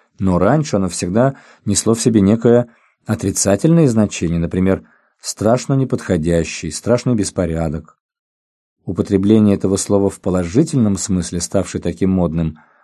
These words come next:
родилось как диалектное в провинции Микава. Примеры такого употребления жителями Микавы слова «страшно» можно увидеть в поэтическом сборнике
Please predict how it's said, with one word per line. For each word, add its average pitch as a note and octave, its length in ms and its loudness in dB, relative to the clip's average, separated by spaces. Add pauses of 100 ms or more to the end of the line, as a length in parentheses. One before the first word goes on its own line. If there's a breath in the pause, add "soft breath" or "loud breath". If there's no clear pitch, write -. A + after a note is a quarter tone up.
родилось A2 440 2
как - 320 -2 (160)
диалектное C3 880 2
в - 100 -14
провинции B2 680 2
Микава. G2+ 720 -2 (960)
Примеры A#2 380 4
такого A2+ 320 0
употребления A2 680 2
жителями G2+ 420 0
Микавы G2+ 440 0
слова G2+ 260 -2
«страшно» C3 440 0
можно A2 340 0
увидеть A#2 380 0 (280 soft breath)
в - 140 -20
поэтическом A2 720 2
сборнике A2 800 2